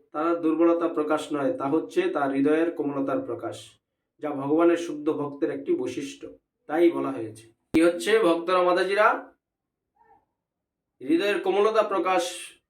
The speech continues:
যা ভগবানের শুদ্ধ ভক্তের একটি বৈশিষ্ট্য। যে অর্জুন যে কত বড় একটা শুদ্ধ ভক্ত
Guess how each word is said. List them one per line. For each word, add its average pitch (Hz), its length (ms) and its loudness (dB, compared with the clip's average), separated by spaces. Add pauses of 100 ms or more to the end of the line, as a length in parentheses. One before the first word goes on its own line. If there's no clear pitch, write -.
(440)
যা 156 400 -2 (500)
ভগবানের 170 520 2
শুদ্ধ 156 400 -2
ভক্তের 143 440 -2
একটি - 380 -8 (200)
বৈশিষ্ট্য। 131 520 -10 (800)
যে 139 80 -6
অর্জুন 170 420 -2
যে 196 160 -2
কত 151 200 -4
বড় 220 260 2
একটা 226 140 -2
শুদ্ধ 170 320 -2
ভক্ত 143 540 -4